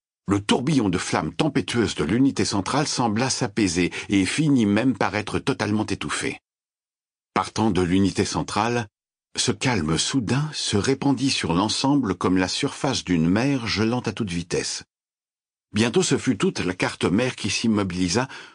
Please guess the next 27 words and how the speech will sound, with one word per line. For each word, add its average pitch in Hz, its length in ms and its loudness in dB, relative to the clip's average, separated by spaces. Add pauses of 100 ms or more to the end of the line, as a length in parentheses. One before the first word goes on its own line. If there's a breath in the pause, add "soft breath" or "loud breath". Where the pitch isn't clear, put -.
(140 loud breath)
hormis 107 400 2
quelques 92 400 0
rémanences 90 640 0
sans 110 280 0
vie 104 240 -2
de 87 160 0
composantes 101 760 -2
continuant 92 520 0
à 92 140 -4
clignoter 80 460 -2
en 71 140 -4
boucle. - 480 -12 (960)
Le 90 180 2
module 87 460 2
d'affichage 107 600 -2
clignotait 92 560 0
en 69 100 -4
rouge. « 65 480 -6 (1200)
Verrouillage 269 480 4
du 247 140 4
système ! » 247 720 2 (340)
cria 104 280 2
l'officier 98 460 0
en 78 80 0
charge 80 340 -2
des 76 120 -2
signaux. 67 460 -6